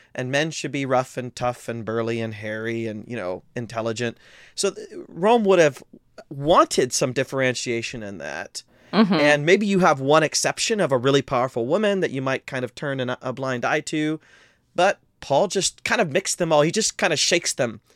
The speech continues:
Speaker 1: you know, up and mixes them. I think he does that on purpose. And you mentioned mentioning Priscilla first. Um, I've always wondered if the name order means anything. I actually found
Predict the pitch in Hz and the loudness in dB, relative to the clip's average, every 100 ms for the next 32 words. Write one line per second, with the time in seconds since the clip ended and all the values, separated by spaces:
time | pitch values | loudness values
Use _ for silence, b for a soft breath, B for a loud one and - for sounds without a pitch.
0 | b b b - 156 135 131 156 165 - | b b b -2 4 4 4 4 4 2
1 | 139 131 160 - 143 120 - 110 110 113 | -4 -2 -2 -2 -6 -6 -2 0 0 -4
2 | 127 _ _ - 302 - 349 214 185 170 | -12 _ _ -8 -6 -4 -2 0 0 0
3 | 156 - - - - - - b b 165 | -2 -4 -6 -6 -6 -6 -8 b b -4
4 | 165 202 202 196 165 143 151 - 156 139 | -2 -2 -2 -4 -4 -2 -4 -4 -4 -4
5 | 135 - - 156 - 165 135 113 - 190 | -4 -10 -10 -6 -2 0 0 -2 -6 0
6 | 139 123 - - b b b b - 151 | 0 0 -6 -12 b b b b 0 4
7 | 156 151 143 - _ _ - 220 294 - | 4 2 -6 -12 _ _ 0 2 2 4
8 | 170 202 170 127 135 160 139 131 120 120 | 6 6 2 0 -2 0 -4 -4 -4 -4
9 | 123 120 117 110 113 123 127 131 135 127 | -2 -2 -2 -4 -6 -4 -6 -4 -2 0
10 | 127 - 135 190 - 247 226 - 147 131 | 0 0 2 2 0 -4 -4 -4 0 4
11 | 123 117 135 - | 4 4 0 -8